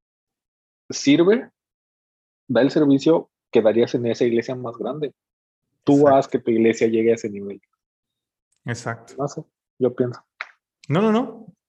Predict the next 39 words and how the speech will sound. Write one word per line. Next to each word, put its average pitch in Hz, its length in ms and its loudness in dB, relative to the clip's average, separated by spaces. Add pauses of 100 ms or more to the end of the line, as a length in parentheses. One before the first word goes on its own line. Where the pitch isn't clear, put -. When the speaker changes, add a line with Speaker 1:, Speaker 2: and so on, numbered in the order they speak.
(140)
Speaker 2:
Es, 123 220 -2 (200)
es, 135 360 -2 (640)
es 156 200 0
así, 170 300 -2 (280)
porque 131 260 -2
de 131 60 4
esa 131 140 0
manera 139 260 0
te 143 100 -2
preparas, 127 640 -2 (500)
te 120 100 -6
preparas 123 540 0
y 110 260 -6
pasa 127 300 -4
que 143 80 -4
a 131 40 2
lo 120 60 -4
mejor 117 200 -6
nunca 139 240 -4
vas 131 120 -2
a 131 40 -12
estar 139 160 -4
en 135 60 -4
una 139 100 -6
iglesia 135 300 -4
grande, 135 340 -2
pero 123 200 -6
en 113 140 -10
tu 120 80 -4
iglesia 117 440 -4
pequeña 143 420 -6
se 123 140 -8
van 113 120 -6
a 117 40 -8
hacer 120 160 -12
las 117 140 -10
cosas 117 280 -14
con 110 140 -10
excelencia. 101 540 -12